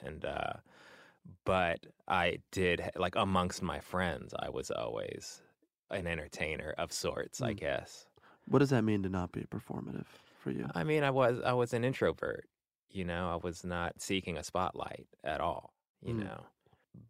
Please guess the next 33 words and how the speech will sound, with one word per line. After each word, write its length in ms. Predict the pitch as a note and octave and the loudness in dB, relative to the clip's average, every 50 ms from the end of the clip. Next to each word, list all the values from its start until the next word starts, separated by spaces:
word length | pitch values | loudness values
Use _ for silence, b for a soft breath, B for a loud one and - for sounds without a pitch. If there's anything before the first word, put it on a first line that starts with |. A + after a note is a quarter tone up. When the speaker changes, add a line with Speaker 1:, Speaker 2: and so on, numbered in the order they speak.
| _ _ | _ _
Speaker 1:
But 260 | - G2+ F#2 F2 - - | 2 4 4 4 4 2
again, 340 | F#2+ F#2 F#2+ F#2 F2+ E2+ E2+ | -2 0 0 0 0 0 0
amongst, 400 | E2+ E2 D#2 D#2 D#2 - - - | 0 -2 -2 -4 -4 -8 -8 -8
like, 140 | D#2+ E2+ - | -8 -6 -6
the 80 | E2 D#2+ | -8 -8
people 420 | - - D#2+ D#2 - - C#2 D#2 | -6 -6 -6 -6 -4 -4 -4 -4
who 160 | F2 - E2 D2+ | -4 -4 -4 -4
I 120 | D2+ D2 | -4 -6
felt 280 | - - - C#2+ - - | -6 -4 -4 -4 -4 -2
comfortable 560 | - - F2+ F2 E2+ - D#2+ C#2+ - A1 G1+ | -2 -2 -2 -2 -2 -4 -4 -4 -4 -6 -6
around, 360 | G1+ - B1+ B1 A#1 A#1 - - | -6 -8 -8 -8 -8 -8 -8 -8
I 80 | - - | -10 -10
felt, 300 | - - - A#1 - - - | -6 -4 -4 -4 -4 -4 -6
like, 180 | C2+ B1 - | -8 -6 -6
very 240 | - - - G1+ A1 | -6 -6 -6 -6 -8
free 280 | - - - C2+ B1+ - | -10 -8 -8 -6 -6 -6
to 100 | - - | -8 -10
be, 340 | - - - - - - - _ _ F#4 - _ _ _ _ _ - | -12 -12 -14 -14 -16 -18 -20 _ _ -20 -20 _ _ _ _ _ -10
you 100 | F2 - | -10 -10
know. 220 | - - - - - | -10 -12 -16 -10 -4
Speaker 2:
Right. 240 | - A2+ G2+ - - - _ _ _ b b b b b b b b b b b b b _ | -2 0 0 0 -2 -6 _ _ _ b b b b b b b b b b b b b _
Speaker 1:
But, 320 | - F#2+ F2+ E2 B1+ - - - _ _ _ _ _ _ _ - | 4 4 4 4 2 -2 -8 -20 _ _ _ _ _ _ _ -4
uh, 60 | D2 D2+ | -2 -2
yeah, 200 | G2+ G2 F#2+ - - | 0 0 0 2 2
at 160 | F#2 F2+ - | 0 0 0
that 160 | - D#2 - - | -2 -2 -2 -4
theater 240 | - F#2+ F2 D#2 D2 | -2 -2 0 0 0
company 400 | - - - G#1 - D2+ C#2 C#2 | -4 -6 -8 -10 -8 -8 -8 -6
in 100 | C#2+ D#2+ | -8 -8
college 520 | - - F2 E2+ E2 D#2+ D#2 C#2+ - - | -4 -2 0 0 0 0 -2 -4 -6 -8
is 140 | F2 D#2+ E2 | -12 -12 -8
when, 380 | E2 E2 D2+ D2 D2 C#2+ D2 D2+ | -8 -6 -6 -6 -8 -10 -10 -10
like, 400 | D2+ D2 D2 - - _ - | -8 -8 -10 -10 -12 _ -20